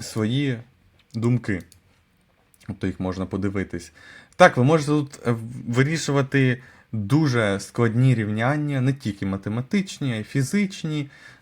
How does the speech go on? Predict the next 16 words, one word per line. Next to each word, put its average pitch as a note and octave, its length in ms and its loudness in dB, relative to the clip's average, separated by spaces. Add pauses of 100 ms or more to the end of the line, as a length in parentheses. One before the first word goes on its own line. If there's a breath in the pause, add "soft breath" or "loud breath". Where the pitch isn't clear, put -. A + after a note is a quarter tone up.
всякі C#3 320 -4
задачки, B2+ 760 -2 (340 loud breath)
е, G2+ 180 0
і - 80 -2
так C3+ 240 0
далі. F2+ 420 -6 (520 soft breath)
Е, F#2 160 0
тобто B2 320 -2
зараз D3 400 2
він C3+ 140 2
же A#2 280 0
<laughs> - 100 -6
може C3 220 0
виконувати G#2+ 580 -2
домашні G2 440 -8
завдання. F#2 600 -6